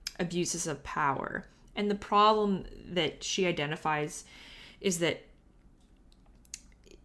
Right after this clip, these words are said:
he kind of, he is really, really comfortable drawing a distinction between all of these things, rather than, I think, as he should, which is that these items should be on a spectrum. Um, it's, it's,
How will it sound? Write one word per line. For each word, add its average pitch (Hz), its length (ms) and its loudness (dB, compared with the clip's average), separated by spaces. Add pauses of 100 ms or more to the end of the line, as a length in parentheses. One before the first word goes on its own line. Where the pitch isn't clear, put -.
(140)
he 220 200 -2
kind 220 240 6
of, 233 100 4
he - 260 4
is 202 440 6
really, 233 440 4
really 196 220 10
comfortable 185 480 2
drawing 160 400 2
a 160 40 -2
distinction 160 520 -2
between 160 400 -6
all 151 180 4
of 156 100 -2
these 156 240 -4
things, 208 600 -2
rather 170 300 6
than, 160 300 2
I 175 60 -4
think, 165 260 -6
as 165 220 -2
he 165 120 -6
should, 147 320 0
which 175 240 -2
is 160 140 -4
that - 200 -2 (500)
these 196 540 2
items 208 380 6
should 175 180 -2
be 165 160 0
on 151 140 2
a 139 80 -4
spectrum. 226 800 -2 (760)
Um, 156 360 2 (400)
it's, 208 180 10
it's, 202 420 2